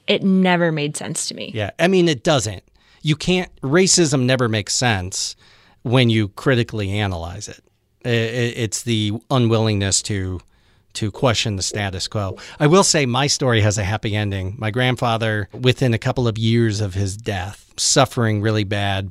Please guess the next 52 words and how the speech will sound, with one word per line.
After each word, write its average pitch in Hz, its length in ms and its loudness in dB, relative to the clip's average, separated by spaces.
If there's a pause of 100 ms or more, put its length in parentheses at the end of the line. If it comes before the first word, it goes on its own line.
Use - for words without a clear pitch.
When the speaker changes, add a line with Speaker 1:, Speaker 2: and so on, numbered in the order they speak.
(120)
Speaker 2:
<laughs> - 60 -20
I'll - 360 -4
never 143 320 4
forget 160 300 -2
this 175 180 0
moment. 143 440 -2 (320)
My 131 120 0
grandmother 131 640 4
and 104 120 0
I, 107 300 -4 (280)
who, 147 260 2
she 269 220 0
was 220 160 0
the 226 80 -4
sweetest 226 440 0
lady 214 220 -2
in 208 80 0
the 202 80 -2
world. 202 380 -2 (340)
And 131 100 0
I 156 40 4
remember 170 320 2
she 175 480 -2
was 147 200 0
kinda 170 340 -4
saying 147 260 -2
something 160 340 -4
like, 139 180 -6
"Matt, 202 280 -2 (680)
I, 262 200 2 (100)
I 254 120 0
guess 285 220 0
it 208 40 2
would 165 120 2
be 131 140 0
okay 113 300 -2
if 110 160 -6
you 107 40 -2
dated 107 380 -4
a 101 60 -8
black 104 320 -8
girl. 117 240 -6
I 220 100 0
just, - 240 0 (100)
I 220 60 2
don't 226 220 -6
know. 226 220 -2
I 214 120 -2
was 226 180 -2
just 233 160 -2
always 214 300 -2
told 240 320 -4